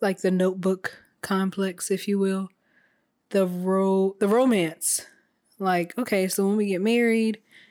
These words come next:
it's new. He's gonna know everything that I want. Like, we're married, so he should know to do this and he should know to do that. And I think that caused me to not voice certain things. So I had these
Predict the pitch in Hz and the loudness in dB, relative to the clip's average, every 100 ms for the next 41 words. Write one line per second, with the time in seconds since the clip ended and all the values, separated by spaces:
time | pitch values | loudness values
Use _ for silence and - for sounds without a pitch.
0 | _ _ - 202 202 208 214 214 214 208 | _ _ -4 -2 0 2 4 4 2 2
1 | - 190 180 180 175 180 185 180 185 180 | 0 0 0 0 0 0 -2 -2 -2 0
2 | 170 170 165 156 - _ _ _ _ - | 0 0 0 -4 -10 _ _ _ _ -4
3 | 175 170 180 180 180 190 180 160 175 - | -2 -2 0 0 2 2 2 0 -4 -8
4 | - 175 170 170 160 185 180 180 180 175 | -4 0 0 0 -2 -4 -4 -4 -2 0
5 | 170 170 - - - - _ - 196 196 | -2 -4 -10 -20 -20 -20 _ -10 -4 0
6 | 196 196 185 175 - 180 170 202 202 196 | 2 2 0 -2 -4 -6 -4 -2 -2 -2
7 | 190 185 180 175 185 180 175 170 180 185 | -2 -2 -4 -4 -2 0 -2 -4 -4 -4
8 | - 190 175 - _ _ _ _ _ _ | -2 -2 -4 -12 _ _ _ _ _ _
9 | _ _ 185 214 208 - 220 208 196 190 | _ _ -2 0 -2 -2 0 2 2 2
10 | 180 185 185 180 180 190 214 - - - | 2 0 -2 0 2 2 2 0 -4 -4
11 | - 220 220 220 226 233 240 - - - | 0 2 2 4 4 2 0 -6 -4 0
12 | 202 190 - 302 240 226 | 2 2 0 2 2 2